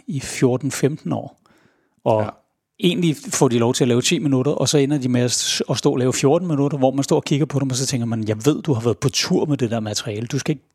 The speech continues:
Speaker 1: te-, altså, du skal ikke teste noget som helst lige
Speaker 2: Nej,
Speaker 1: nu."
Speaker 2: nej, nej.
Speaker 1: Du sad bare derhjemme og kedede dig og tænkte, "Det kunne være meget rart at komme ned og få lidt spotlight og en gratis fadøl," ikke?
Speaker 2: Jo, jo, jo.
Speaker 1: Det er også fint nok,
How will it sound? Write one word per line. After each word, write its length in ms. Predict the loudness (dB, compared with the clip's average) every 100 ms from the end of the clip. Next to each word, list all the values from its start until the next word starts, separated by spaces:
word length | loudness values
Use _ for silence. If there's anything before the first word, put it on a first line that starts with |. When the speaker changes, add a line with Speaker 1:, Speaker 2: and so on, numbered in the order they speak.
| -4
Speaker 1:
te-, 400 | 0 2 2 -2
altså, 200 | -4 -4
du 120 | -6
skal 120 | -2 0
ikke 100 | 0
teste 420 | 2 2 2 -2
noget 340 | 2 2 2
som 140 | -2 -2
helst 260 | -4 0
lige 100 | 2
Speaker 2:
Nej, 100 | 4 2
Speaker 1:
nu." 40 |
Speaker 2:
nej, 60 | 0
nej. 160 | -4 -8 -12 -16 -6 0
Speaker 1:
Du 80 | 4
sad 220 | 4 2
bare 160 | 2
derhjemme 360 | 2 2 0 0
og 80 | 0
kedede 300 | 2 2 2
dig 140 | 0
og 140 | -2 0
tænkte, 280 | 0 0
"Det 120 | -2 0
kunne 140 | 2
være 120 | 2
meget 180 | 2 2
rart 160 | 0 -2
at 60 |
komme 180 | 0 0
ned 80 | 0
og 100 | 2
få 140 | 0
lidt 160 | 0 -2
spotlight 480 | 2 2 2 0 0
og 80 | 0
en 60 |
gratis 340 | 2 2 2 -2
fadøl," 420 | 0 0 0 -4
ikke? 120 | -8 _
Speaker 2:
Jo, 140 | 0 2
jo, 240 | 2 0
jo. 100 | -4 -8 -16 _ _ _ _ _ _ _ 0
Speaker 1:
Det 60 | 2
er 40 |
også 200 | 2 0
fint 200 | -2 2
nok, 240 | 0 0